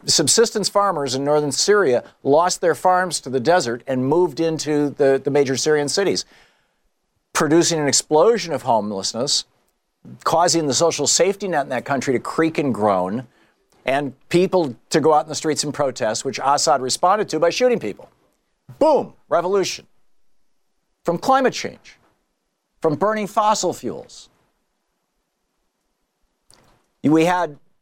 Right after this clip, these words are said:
you know, Puerto Rico get taken out, New Orleans get taken out, uh, Hurricane Sandy, New Jersey, taken out by hurricanes that were made worse by global warming. There's no, i-, i-, there's no dispute about this any longer, or at least no consequential dispute,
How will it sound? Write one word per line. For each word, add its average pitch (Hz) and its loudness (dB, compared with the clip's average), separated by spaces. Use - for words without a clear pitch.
you 165 -4
know, 160 0
Puerto 202 0
Rico 180 0
get - -10
taken 185 0
out, 190 -2
New 156 4
Orleans 190 2
get 127 -4
taken 190 2
out, 190 -2
uh, 120 4
Hurricane 185 -2
Sandy, 202 0
New 139 -2
Jersey, 147 2
taken 196 0
out 202 2
by 135 2
hurricanes 147 -2
that 143 -2
were 143 -2
made 143 -2
worse 160 0
by 170 4
global 147 2
warming. 208 2
There's 180 -4
no, 254 4
i-, 196 -4
i-, 208 -4
there's 180 0
no 240 2
dispute 269 -2
about 135 0
this 107 -8
any 95 -4
longer, 87 -4
or 127 0
at - -4
least 185 0
no 170 2
consequential 127 -2
dispute, - -10